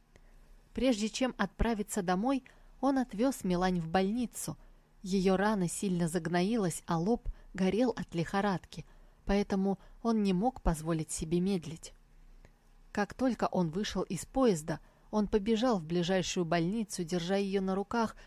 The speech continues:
в отчаянной надежде на помощь. К счастью, больница оказалась довольно крупной и уважаемой, а не каким-то сомнительным заведением. Врачи были внимательны и сразу же провели операцию.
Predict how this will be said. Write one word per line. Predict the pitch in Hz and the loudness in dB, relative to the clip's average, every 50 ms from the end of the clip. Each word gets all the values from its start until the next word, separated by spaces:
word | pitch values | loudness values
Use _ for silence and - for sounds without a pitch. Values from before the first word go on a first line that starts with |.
| - _ - | -20 _ -4
в | 190 196 | 0 0
отчаянной | 196 185 - - - 247 233 226 214 214 220 214 | 0 0 -2 -4 0 0 2 2 2 0 -2 -2
надежде | 214 233 240 214 240 254 226 170 147 156 160 | -2 -2 -2 0 2 2 2 2 0 -6 -4
на | 165 180 | -4 -4
помощь. | 185 - 233 226 190 160 147 - - - - - - - - - - - - - - | 0 2 2 2 2 2 -4 -6 -10 -14 -16 -20 -20 -20 -20 -20 -20 -20 -20 -20 -20
К | - - | -14 -8
счастью, | - - 277 285 247 - - - 240 226 - - - - | -2 2 2 2 2 0 2 0 0 0 0 -10 -12 -4
больница | 190 190 185 180 185 185 175 - - 185 | 0 2 2 2 2 0 -2 -2 -2 -4
оказалась | 180 - 185 170 143 190 175 175 170 160 | -2 -2 -2 -2 0 0 2 2 0 0
довольно | 151 175 170 160 175 175 165 170 165 | 0 0 0 0 2 0 0 0 -2
крупной | - - 196 247 233 - - 196 202 196 - | -2 -2 -2 -2 -2 -2 -2 -2 -2 -4 -4
и | - 208 | -4 -2
уважаемой, | 202 190 185 202 226 233 220 208 202 165 156 156 156 160 175 175 - - _ - - - - - - - - | -2 -2 0 0 -2 0 2 4 4 4 4 2 -2 -6 -10 -12 -14 -20 _ -20 -20 -20 -20 -20 -20 -18 -8
а | - - 233 | -2 0 0
не | 226 220 | 0 0
каким-то | 214 - 202 190 - - 254 254 202 - 170 | 0 -2 -2 -4 -2 -4 -2 -2 -2 -2 -4
сомнительным | - - 175 160 156 156 151 147 - 160 156 151 156 | -2 0 0 0 0 0 -2 -4 -4 -4 -4 -4 -4
заведением. | 160 151 170 170 185 175 175 180 165 151 147 156 151 147 147 - - - - - - _ _ - | -4 -4 -2 -2 -2 0 0 0 0 0 -2 -6 -8 -8 -10 -16 -20 -20 -20 -20 -20 _ _ -10
Врачи | - 185 196 220 233 226 - - 311 | -4 -2 0 0 0 -2 0 0 2
были | 220 208 190 180 | 2 4 2 2
внимательны | 165 156 165 175 175 170 196 233 - - 214 202 190 196 185 - - - - | 0 0 -2 -2 0 2 0 0 0 -2 -2 -2 0 -2 -2 -4 -6 -14 -6
и | - 202 | -4 -2
сразу | 170 - - 190 196 208 226 202 208 | -2 -2 0 0 0 2 0 0 0
же | 180 175 190 | 0 0 -2
провели | 180 - 190 180 156 160 156 151 160 | -2 0 0 2 2 2 0 0 0
операцию. | 156 151 - 196 208 202 170 151 - - - - 147 | -2 0 0 0 0 0 0 -2 -4 -8 -10 -10 -12